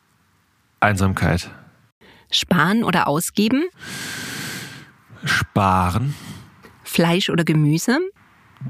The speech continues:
Speaker 1: Gemüse.
Speaker 2: Tag oder Nacht?
Speaker 1: Tag.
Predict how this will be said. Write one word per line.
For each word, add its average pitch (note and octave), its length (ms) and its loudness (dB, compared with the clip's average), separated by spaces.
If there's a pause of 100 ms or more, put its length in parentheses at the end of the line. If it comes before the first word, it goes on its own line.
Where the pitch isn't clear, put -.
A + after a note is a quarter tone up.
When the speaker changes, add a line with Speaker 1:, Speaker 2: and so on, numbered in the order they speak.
Speaker 1:
Gemüse. G2 800 2 (280)
Speaker 2:
Tag F3+ 320 0
oder D3+ 180 2
Nacht? C#3 580 0 (760)
Speaker 1:
Tag. F2 440 2